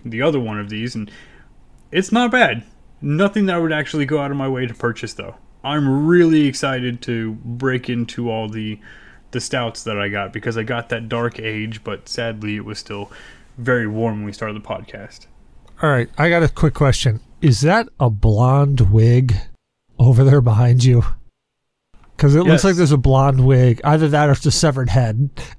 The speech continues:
Speaker 2: and I'm really hoping it's a wig.
Speaker 1: Oh, it, it's, it's a wig, dude. Sometimes I like to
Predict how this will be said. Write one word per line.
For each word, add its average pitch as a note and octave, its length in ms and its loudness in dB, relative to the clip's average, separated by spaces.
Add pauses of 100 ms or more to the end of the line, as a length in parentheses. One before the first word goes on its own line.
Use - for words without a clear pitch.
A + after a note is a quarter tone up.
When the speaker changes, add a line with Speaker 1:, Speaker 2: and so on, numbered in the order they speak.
Speaker 2:
and E3 200 2
I'm D#3 160 2
really E3 280 2
hoping D#3+ 300 4
it's D3 140 0
a C#3 60 4
wig. A#2 360 2 (920)
Speaker 1:
Oh, D3 360 4
it, - 20 -8
it's, D3+ 400 -6
it's C#3 220 -8
a F#3 60 -4
wig, C#3 240 -2
dude. C#3+ 260 -4 (100)
Sometimes B2 440 -8
I - 20 -4
like C3 240 -6
to C3+ 240 -6